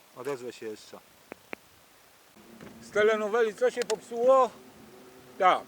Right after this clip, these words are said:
paśnik się popsuł. Dobra, miałem nowy. Bajka. Chodzę na temu, coś tam kupywałem. I były takie torebki, które używam.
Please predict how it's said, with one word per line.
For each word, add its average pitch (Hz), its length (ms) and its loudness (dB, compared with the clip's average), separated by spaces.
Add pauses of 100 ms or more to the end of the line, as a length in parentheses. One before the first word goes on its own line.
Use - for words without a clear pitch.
(120)
paśnik 208 420 0
się 180 140 -6
popsuł. 196 580 0 (960)
Dobra, 160 520 0 (120)
miałem 143 380 -6
nowy. 160 500 2 (460)
Bajka. 151 640 4 (880)
Chodzę 180 260 -2
na 165 120 -2
temu, 185 260 -4
coś 175 200 -8
tam 165 120 -6
kupywałem. 175 680 2 (1200)
I 147 40 -10
były 185 160 0
takie 190 260 0
torebki, 220 460 2
które 180 440 0 (340)
używam. 175 500 0